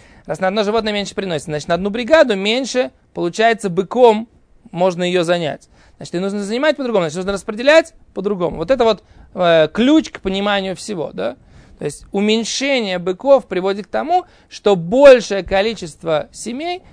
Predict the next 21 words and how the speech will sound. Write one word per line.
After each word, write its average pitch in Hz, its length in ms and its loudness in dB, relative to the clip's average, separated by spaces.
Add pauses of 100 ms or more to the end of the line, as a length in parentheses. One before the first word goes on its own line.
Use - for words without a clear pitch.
(140)
должны 175 460 0
получить 190 540 -6 (140)
другие, 170 720 -4 (160)
э, 147 180 -10
и 151 40 -12
поэтому 180 300 -2
распределяются, 202 920 -2 (280)
увеличивается 185 920 -4 (460)
количество 196 380 -4
тех 226 180 -6
семей, 269 240 -6
которые 202 280 -2
приносят 220 340 -6
не 220 120 -2
по 226 180 2
два 294 280 4
барана, 190 360 6
а - 20 -2
по 185 140 0
одному. 165 360 -6
Вот 240 280 2